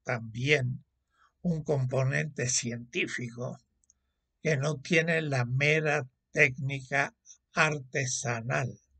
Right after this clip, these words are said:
o del artesano amateur que hace mesas, pero no es lo mismo el artista que toma un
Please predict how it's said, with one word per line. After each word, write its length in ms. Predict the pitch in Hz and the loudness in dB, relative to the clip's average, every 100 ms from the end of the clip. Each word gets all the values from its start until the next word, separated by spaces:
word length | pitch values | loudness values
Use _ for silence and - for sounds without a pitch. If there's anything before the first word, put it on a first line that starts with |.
| _ _ _ _ _ - | _ _ _ _ _ 6
o 360 | 185 175 233 - _ _ - - _ _ _ - | 10 10 8 2 _ _ -20 -20 _ _ _ 4
del 280 | 165 156 | 8 10
artesano 1000 | 147 147 143 - 151 151 160 175 190 180 | 8 4 2 -2 0 2 4 4 4 0
amateur 640 | 165 156 156 131 180 151 139 190 - _ _ _ _ _ _ _ _ | 0 0 -2 4 6 6 4 -6 -12 _ _ _ _ _ _ _ _
que 140 | - | 6
hace 640 | 156 151 160 - 175 185 - - _ _ | 8 8 6 2 0 0 0 -8 _ _
mesas, 760 | 143 165 - - - - - - _ _ _ _ _ _ _ - | 2 4 6 2 -8 -12 -18 -20 _ _ _ _ _ _ _ -6
pero 300 | 143 131 131 | -2 2 2
no 160 | 135 | 2
es 100 | 165 | 2
lo 180 | 143 151 | 2 2
mismo 400 | 156 156 151 147 | 2 -2 -2 0
el 180 | 135 117 | 2 2
artista 840 | 120 123 - 196 180 - 143 190 _ _ _ _ _ _ _ | 2 -2 -4 -4 -4 -6 -8 -8 _ _ _ _ _ _ _
que 160 | - 127 - _ | -6 -6 -6 _
toma 460 | - 180 165 123 120 | 6 6 6 -2 -4
un 640 | 123 127 131 127 117 - | -4 -2 0 0 -2 -10